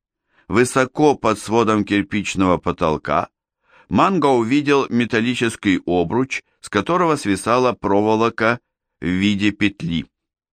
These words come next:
"А теперь вниз", приказали ему. Манго послушался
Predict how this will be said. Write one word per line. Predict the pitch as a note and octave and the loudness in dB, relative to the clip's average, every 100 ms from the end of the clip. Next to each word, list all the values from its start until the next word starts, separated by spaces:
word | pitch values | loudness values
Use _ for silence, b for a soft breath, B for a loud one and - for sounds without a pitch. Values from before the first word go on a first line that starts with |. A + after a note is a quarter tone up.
| _ _ _ _ _ _ _ - | _ _ _ _ _ _ _ -2
"А | F#2+ | 0
теперь | F#2+ G#2+ G2 - C3+ D3 | 0 0 0 0 0 0
вниз", | B2+ A2+ G2+ F2+ D#2+ - - _ _ _ _ _ _ _ _ - | 2 2 4 2 -2 -10 -18 _ _ _ _ _ _ _ _ -4
приказали | F#2+ F#2+ F2+ F#2+ F#2 | -2 0 2 2 2
ему. | F2+ F2+ F2 E2 - _ _ _ _ _ b b | 2 2 2 -2 -4 _ _ _ _ _ b b
Манго | b G2 G2+ F#2+ F#2+ | b 2 2 2 2
послушался | F2+ - F2 E2+ F#2+ F#2 - G#2+ | 0 0 -4 -2 -2 -2 -4 -6